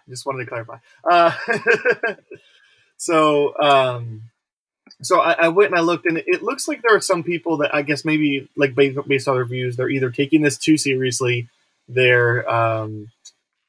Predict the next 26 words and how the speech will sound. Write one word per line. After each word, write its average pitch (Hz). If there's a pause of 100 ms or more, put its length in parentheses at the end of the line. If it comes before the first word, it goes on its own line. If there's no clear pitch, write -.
(200)
uh, 113 (1040)
they're, 143
they're 131 (320)
doing, 135 (180)
um, 110 (1200)
th-, 139
they're, 131
they're, 135 (100)
I'm 135
sure 165
there 151
are 123
some 139
review 131
bombs 127
in 127
there, 127
or 143
there's 151
some 190
people 208
that 165
are 156
just 139 (1000)
maybe 143
not, 131